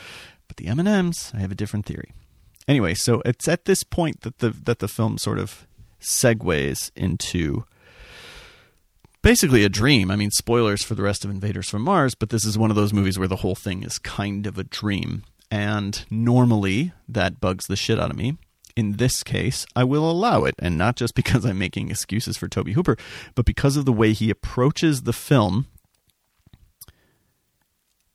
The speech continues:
I think the whole thing is structured to feel like a child's nightmare.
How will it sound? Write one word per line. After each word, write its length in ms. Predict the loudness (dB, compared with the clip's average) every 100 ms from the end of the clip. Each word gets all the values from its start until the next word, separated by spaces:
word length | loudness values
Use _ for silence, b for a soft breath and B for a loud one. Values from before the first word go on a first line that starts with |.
| 0
I 140 | 0
think 320 | 2 0 0
the 120 | 2 4
whole 180 | 4
thing 240 | 4 0 0
is 100 | 0
structured 640 | -2 0 -2 0 -2 -2 -6
to 460 | 0 2 2 0 -4 _
feel 680 | -20 -8 0 2 2 0 -2 -8 -10
like 520 | -2 0 0 -6 -14 -16 -20 _ _ _ _ _ -20 _ _ _ _ _ _
a 80 | -8
child's 680 | -6 -2 0 0 -2 -4 -6
nightmare. 540 | -2 -2 -2 -6 -10